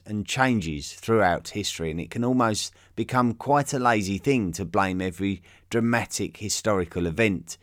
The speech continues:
to a convenient climatic alteration. But it is still very interesting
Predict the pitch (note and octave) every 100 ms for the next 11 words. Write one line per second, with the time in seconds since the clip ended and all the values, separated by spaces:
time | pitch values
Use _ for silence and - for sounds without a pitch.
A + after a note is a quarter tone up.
0 | - - - G#2+ - G#2 E2+ A#2 A2 F#2
1 | D#2 - - - G2 G2 E2+ - E2 -
2 | E2+ E2 E2+ F2 E2 - C#2+ E2 A2 A2+
3 | C3 - E3+ D3+ C#3 B2+ A2+ A#2+ A2 G#2+
4 | - - C2